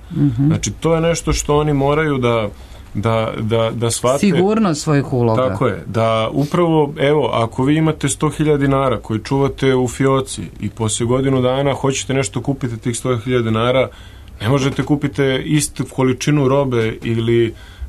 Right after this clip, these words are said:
Speaker 2: usluga kao što ste mogli pre godinu dana zbog vrlo proste situacije, a to se zove inflacija. I inflacija je,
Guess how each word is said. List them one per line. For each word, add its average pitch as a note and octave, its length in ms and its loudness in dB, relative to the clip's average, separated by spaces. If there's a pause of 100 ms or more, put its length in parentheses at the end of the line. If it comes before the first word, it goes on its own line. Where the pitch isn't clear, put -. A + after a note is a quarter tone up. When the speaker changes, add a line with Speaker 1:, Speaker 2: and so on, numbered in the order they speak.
(140)
Speaker 2:
usluga C3+ 640 0
kao C#3+ 300 0
što C3 180 -8
ste - 160 -6
mogli C3+ 260 0
pre C3+ 220 -2
godinu B2 320 0
dana A2 440 0 (300)
zbog A#2 320 0
vrlo B2+ 300 0
proste B2 500 0
situacije, G2+ 580 -6
a A2 40 0
to A2+ 160 -4
se A2+ 140 -6
zove B2+ 160 0
inflacija. B2+ 540 -2 (720)
I G#2+ 420 2
inflacija A#2+ 580 0
je, C3 400 2